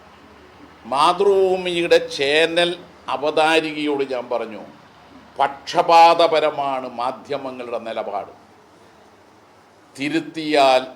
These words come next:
നല്ലത്." അപ്പോൾ ഉടൻ ആ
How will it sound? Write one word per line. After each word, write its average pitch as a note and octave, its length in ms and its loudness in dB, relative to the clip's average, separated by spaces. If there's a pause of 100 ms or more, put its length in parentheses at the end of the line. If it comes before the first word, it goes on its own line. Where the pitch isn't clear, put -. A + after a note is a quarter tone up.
(160)
നല്ലത്." G#2+ 440 -10 (1500)
അപ്പോൾ B2+ 180 -8 (120)
ഉടൻ D#3 200 -4 (380)
ആ C#3+ 40 -4